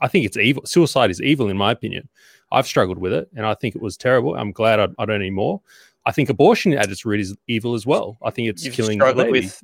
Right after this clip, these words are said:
Speaker 1: But
Speaker 2: sorry, you've, you've struggled with the topic or with the, the thought
Speaker 1: Su-,
Speaker 2: yourself?
Speaker 1: s-,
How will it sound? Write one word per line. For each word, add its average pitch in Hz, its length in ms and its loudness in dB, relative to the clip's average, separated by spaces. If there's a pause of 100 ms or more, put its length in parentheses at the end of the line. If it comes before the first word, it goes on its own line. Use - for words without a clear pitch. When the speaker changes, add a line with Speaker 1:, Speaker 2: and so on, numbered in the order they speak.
(140)
Speaker 1:
But 147 260 4
Speaker 2:
sorry, 120 340 0 (200)
you've, 131 220 -14
you've 143 120 -10
struggled 123 300 2
with 117 160 -8
the 113 80 -10
topic 160 400 0
or 123 280 -2
with 120 520 -12
the, 117 420 -2
the 117 160 -8
thought 120 360 0
Speaker 1:
Su-, 180 340 4
Speaker 2:
yourself? 123 340 2
Speaker 1:
s-, - 300 -12